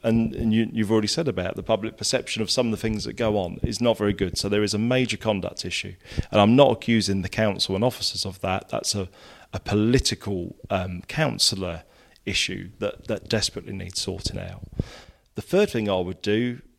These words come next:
if I'm allowed two things in one go, I'm not sure, is start to look at the, the plan for the future. We've got the, you know, we've got the city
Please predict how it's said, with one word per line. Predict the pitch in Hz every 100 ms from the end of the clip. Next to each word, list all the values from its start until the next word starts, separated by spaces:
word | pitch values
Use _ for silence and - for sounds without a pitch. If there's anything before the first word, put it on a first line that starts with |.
| _ _
if | - 104
I'm | 101
allowed | 98 117 113 -
two | 101
things | - 98 101 104
in | 98
one | 98 98
go, | 107
I'm | 113
not | 110 -
sure, | - 123 98 90 -
is | 104
start | - - 120 -
to | - 101
look | 104 107
at | -
the, | 104 101 98 -
the | 101
plan | - 104 95
for | 92
the | 90
future. | - 95 - 92
We've | 95 95
got | - 113 - _
the, | 107 104 101 95 - _ _ _ _ _ _ _
you | 98
know, | 87
we've | 101
got | 95 104
the | -
city | - - 139 98 90 90